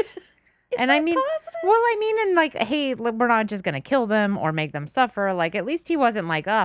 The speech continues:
Speaker 2: fuck 'em, who cares? Let's drown 'em all." He was like, "Oh, well, let's just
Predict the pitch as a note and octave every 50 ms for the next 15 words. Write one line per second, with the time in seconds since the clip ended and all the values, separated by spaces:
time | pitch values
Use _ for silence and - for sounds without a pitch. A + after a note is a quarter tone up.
0 | - - A3 A3 - - C#3+ C3+ - F3 F#3 F3+ - - G3+ F#3+ E3 C#3+ - C#3+
1 | C#3+ C#3+ C3 - D3+ D#3 F3+ F#3 D3+ B2+ B2+ C3 B2+ C3 C#3 C#3+ D#3+ E3 D#3+ F3
2 | D#3 - - F3+ F#3+ F#3+ D4 F4+ G4+ F4 C4+ G3 F3+ E3+ D#3+ F3 - - - G#3+
3 | A3+ - -